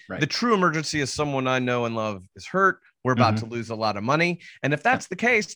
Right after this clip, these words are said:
Speaker 2: they need to go to the emergency room.
Speaker 1: Yep.
Speaker 2: Right? You need to call
Speaker 1: Mm-hmm.
Speaker 2: the fire department. We need those first responders professionals,
Speaker 1: Mm-hmm.
Speaker 2: like realtors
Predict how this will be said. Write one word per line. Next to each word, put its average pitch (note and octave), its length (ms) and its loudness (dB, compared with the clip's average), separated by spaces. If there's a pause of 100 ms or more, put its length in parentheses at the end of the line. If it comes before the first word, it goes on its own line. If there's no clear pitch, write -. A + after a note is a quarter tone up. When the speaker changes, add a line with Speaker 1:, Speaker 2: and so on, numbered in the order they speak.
(140)
Speaker 2:
they G3+ 100 6
need B3 140 2
to G#3 60 -8
go G#3 140 4
to G#3 80 0
the G3 100 -4
emergency F3 400 -4
room. B2 200 -4 (300)
Speaker 1:
Yep. C#3 240 2
Speaker 2:
Right? E3 240 2 (160)
You A#2+ 80 -2
need D#3 80 4
to E3 80 -2
call E3 140 6
Speaker 1:
Mm-hmm. F#3 80 2
Speaker 2:
the F3+ 40 -10
fire F#3 160 6
department. C#3+ 420 0
We D3+ 120 -2
need E3+ 280 -4
those D#3+ 640 0
first D3+ 280 -2
responders C3+ 520 -2
professionals, B2+ 720 -4
Speaker 1:
Mm-hmm. A2 200 -2 (160)
Speaker 2:
like B2 180 -2
realtors C3 540 -4